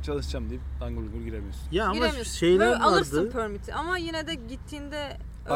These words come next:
Speaker 1: Ararken kanser
Speaker 3: millet
Speaker 1: olursun.
Speaker 3: çok zor buluyor yani. Geldim iki aydır diyor, artık şey yalvarıyorlar mesela gruplar var. Türk Kanada grupları falan. "İş bulamıyorum, lütfen bana ya-, yardım edin. İşte şurada çalışırım, burada çalışırım."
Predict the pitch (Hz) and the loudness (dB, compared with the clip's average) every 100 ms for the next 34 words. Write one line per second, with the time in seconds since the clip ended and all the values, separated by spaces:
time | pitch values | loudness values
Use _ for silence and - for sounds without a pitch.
0 | 143 277 - 143 - 302 339 359 113 349 | 2 2 -2 -2 0 2 2 0 -2 -4
1 | 277 233 294 311 277 269 233 214 196 196 | -4 -2 -2 -2 -6 -2 -2 -2 -4 -6
2 | 220 233 226 254 240 - 269 247 240 254 | -4 -4 -4 -8 -10 -10 -4 -4 -4 -6
3 | - - - - 247 254 262 - - 294 | -10 -16 -14 -6 0 0 -2 -10 -8 -2
4 | 254 247 247 269 269 208 214 214 202 220 | 0 0 -2 -2 -2 -4 -6 -8 -6 -4
5 | 240 240 220 214 302 - - - - - | -2 -2 -2 -4 -8 -14 -16 -16 -16 -16
6 | - - 220 - 226 214 190 190 - 185 | -12 -12 -10 -8 -6 -6 -8 -10 -12 -14
7 | 196 208 202 226 262 - 233 226 220 220 | -12 -12 -10 -10 -12 -10 -8 -6 -6 -8
8 | 220 - 233 214 220 214 202 202 208 214 | -10 -10 -8 -6 -6 -6 -6 -6 -6 -8
9 | 208 196 202 208 - 214 220 208 - 208 | -10 -8 -10 -10 -12 -12 -10 -10 -8 -10
10 | 202 202 196 196 202 196 202 - - | -10 -12 -12 -10 -12 -12 -12 -14 -12